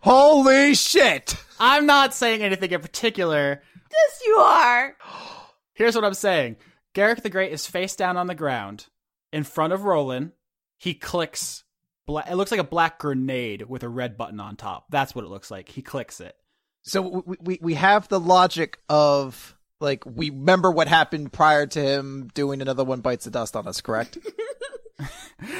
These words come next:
Speaker 2: Your spell slots are still gone. Your damage is still there. It's almost like you just mechanically, like, did your actions in reverse and laid back down. <laughs>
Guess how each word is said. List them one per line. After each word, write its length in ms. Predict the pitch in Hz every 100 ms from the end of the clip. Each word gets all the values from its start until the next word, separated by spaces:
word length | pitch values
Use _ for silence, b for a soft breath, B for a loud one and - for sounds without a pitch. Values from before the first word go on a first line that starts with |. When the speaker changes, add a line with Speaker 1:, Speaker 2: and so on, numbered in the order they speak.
| 226
Speaker 2:
Your 140 | 156 156
spell 280 | - 175 190
slots 260 | 208 202
are 60 | 208
still 260 | - 208
gone. 400 | 202 170 165 185 190 -
Your 120 | 139
damage 420 | 131 156 156 139 120
is 100 | 107
still 300 | - 120 104
there. 360 | 101 92 87 _
It's 200 | 139 139 -
almost 320 | 165 165 -
like 180 | 139 135
you 80 |
just 320 | 123 143 147 147
mechanically, 680 | 131 - 147 139 135 131 127
like, 240 | 117 - 110 113 _
did 220 | 135 135 131
your 120 | 127
actions 520 | 117 120 - 123 120
in 100 | 120
reverse 380 | 117 113 123 123
and 140 | 117
laid 280 | 117 113 107
back 240 | 113 104
down. 380 | - 104 90 135
<laughs> 40 | -